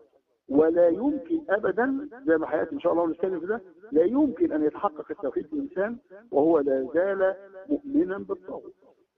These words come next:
ليه؟ لأنه نقد لا إله إلا الله. أنت بتقول: "لا إله إلا الله، ليس هناك إلا الله"، بتقول، لكن في إله كده شوية صغيرين كده مع الله،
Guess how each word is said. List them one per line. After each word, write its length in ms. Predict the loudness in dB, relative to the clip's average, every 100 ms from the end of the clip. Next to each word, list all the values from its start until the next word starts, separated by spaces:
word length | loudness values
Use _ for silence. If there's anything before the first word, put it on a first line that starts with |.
| _ _ _ _ _ _
ليه؟ 300 | 6 6 6
لأنه 280 | 4 2 2
نقد 180 | 0 -2
لا 60 | -2
إله 180 | 2
إلا 120 | 2 2
الله. 240 | 0 0
أنت 120 | 0
بتقول: 280 | -2 -4 -2
"لا 180 | -2 -2
إله 240 | -2 -2 -4
إلا 180 | -6
الله، 220 | -8 -8 -14 -8 -4
ليس 200 | 0 0
هناك 260 | 0 -2
إلا 140 | 0 0
الله"، 220 | 0 -6 -12 -20 -20 _ -4
بتقول، 400 | 0 -2 -2 -6 -14 -2
لكن 220 | 0 0
في 100 | -4 -4 0
إله 140 | 0
كده 240 | 0 -4
شوية 340 | -2 0 0 0
صغيرين 440 | 2 4 2 0
كده 200 | -6 -6
مع 140 | -8 -14
الله، 180 | -18